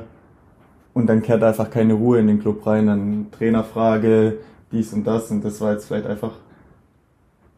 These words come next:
in gerade so einer Saison, wo du viele Abstriche vielleicht machen musst, ähm,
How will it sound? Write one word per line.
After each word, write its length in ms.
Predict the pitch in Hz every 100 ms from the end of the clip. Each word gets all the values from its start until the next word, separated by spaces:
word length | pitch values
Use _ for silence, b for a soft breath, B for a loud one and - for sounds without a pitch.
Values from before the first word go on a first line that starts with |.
| _ _ 131
in 280 | 135 139
gerade 360 | 123 110 120 117
so 160 | 107 123
einer 240 | 123 117
Saison, 460 | 107 104 110 110 104
wo 380 | 104 104 104 -
du 80 | -
viele 280 | - 123 -
Abstriche 440 | - - 120 104
vielleicht 240 | 107 107 110
machen 240 | 113 127
musst, 360 | 120 120 - -
ähm, 440 | 113 104 104 104